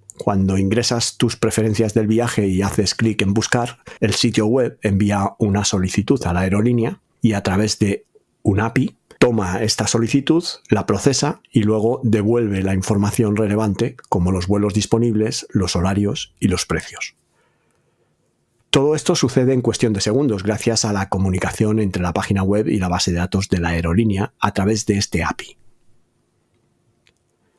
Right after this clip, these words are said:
¿Qué componentes tiene un api? ¿De qué está formado un api? Bueno, pues lo primero que vamos a llamar nosotros de un api es lo que se conoce como el endpoint o punto final, o es el punto de llamada.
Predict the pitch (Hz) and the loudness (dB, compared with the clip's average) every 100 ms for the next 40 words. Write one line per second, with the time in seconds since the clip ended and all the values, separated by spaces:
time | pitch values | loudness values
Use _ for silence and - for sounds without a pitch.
0 | _ _ _ _ _ _ _ _ _ _ | _ _ _ _ _ _ _ _ _ _
1 | _ 135 147 147 127 127 131 104 - 110 | _ 0 0 0 0 2 0 -2 -2 0
2 | 104 95 92 98 104 107 123 - 120 - | 0 0 0 0 0 0 0 0 -2 0
3 | 110 107 101 92 85 82 101 - _ 110 | 0 0 0 -2 -4 -6 -10 -16 _ 0
4 | 92 87 - - 110 104 101 98 110 110 | 0 -2 -4 -2 -2 0 0 2 0 0
5 | 110 107 104 101 104 - - - - 107 | 0 0 2 0 -2 -6 -14 -6 -2 0
6 | 107 107 107 104 98 95 120 - - - | 2 0 0 0 0 0 -4 -12 -20 -20
7 | - _ _ 127 113 107 120 117 - 208 | -20 _ _ 0 2 0 -2 -4 -4 -2
8 | 107 - 110 101 98 - 101 101 107 - | 0 0 0 -2 -2 0 0 2 0 0
9 | 139 - 110 - 107 101 110 101 101 110 | 0 -2 -2 0 0 0 0 0 0 0
10 | 101 98 - 107 98 107 107 98 110 98 | 0 0 -2 -2 0 2 0 0 0 2
11 | 95 - - 98 - 120 110 104 101 110 | -2 -2 -4 -2 0 0 0 0 0 0
12 | 92 - - 98 - 101 - 117 107 104 | -2 -4 -2 0 0 -2 -2 -2 0 0
13 | 98 95 107 95 78 | 0 0 0 -2 -4